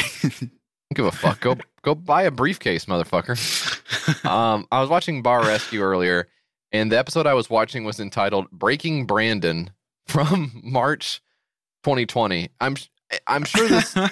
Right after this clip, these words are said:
Speaker 1: <laughs>
Speaker 2: I'm sure this observation has been made before, but it, I, it truly has not occurred to me until now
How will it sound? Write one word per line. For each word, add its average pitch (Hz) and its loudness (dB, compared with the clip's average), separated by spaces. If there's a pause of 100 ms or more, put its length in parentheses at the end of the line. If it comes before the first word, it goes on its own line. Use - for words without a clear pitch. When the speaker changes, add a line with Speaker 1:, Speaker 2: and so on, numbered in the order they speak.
Speaker 1:
<laughs> - -20
Speaker 2:
I'm 160 0
sure 226 0
this 175 2
observation 123 2
has 101 -2
been 101 -2
made 90 2
before, 87 2
but 85 0
it, 90 2
I, 104 2
it 98 0
truly 175 2
has 127 0
not 120 0
occurred 107 0
to 107 -4
me 92 0
until 85 0
now 78 0